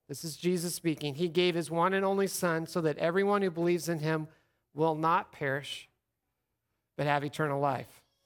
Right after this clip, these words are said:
Everyone think that sounds good for the gospel? Yeah. But in our minds, at least when I talk to people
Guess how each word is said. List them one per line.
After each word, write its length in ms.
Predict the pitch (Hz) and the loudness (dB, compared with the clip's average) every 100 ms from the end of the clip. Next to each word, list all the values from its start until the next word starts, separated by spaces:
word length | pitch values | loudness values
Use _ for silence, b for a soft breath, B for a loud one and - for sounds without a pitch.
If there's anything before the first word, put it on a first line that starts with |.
| _ _ _ _ _ _ | _ _ _ _ _ _
Everyone 440 | 175 202 214 214 | 2 4 4 2
think 260 | 214 220 208 | 0 0 4
that 180 | 208 190 | 2 4
sounds 280 | 214 202 - | 2 2 2
good 280 | 208 208 | 2 2
for 120 | 196 196 | 0 0
the 80 | |
gospel? 600 | 190 190 202 - 233 240 _ _ _ _ _ _ _ _ _ _ _ _ _ _ _ _ _ _ _ _ _ _ _ _ _ _ _ _ _ _ _ _ _ _ _ _ _ | 4 4 2 0 -2 -4 _ _ _ _ _ _ _ _ _ _ _ _ _ _ _ _ _ _ _ _ _ _ _ _ _ _ _ _ _ _ _ _ _ _ _ _ _
Yeah. 440 | 233 277 262 156 - _ _ _ _ _ _ _ _ _ _ _ _ _ | 0 4 4 4 0 _ _ _ _ _ _ _ _ _ _ _ _ _
But 180 | 220 220 | 4 6
in 160 | 226 226 | 6 6
our 180 | 220 | 6
minds, 600 | 220 233 254 240 226 220 | 6 2 4 4 2 0
at 160 | - 202 | -2 0
least 200 | 208 - | 0 0
when 140 | 208 | 2
I 100 | 196 | 2
talk 340 | 180 - 214 - | 2 2 0 2
to 100 | 202 | -2
people 540 | 180 156 - 165 185 | 0 -2 0 -2 -2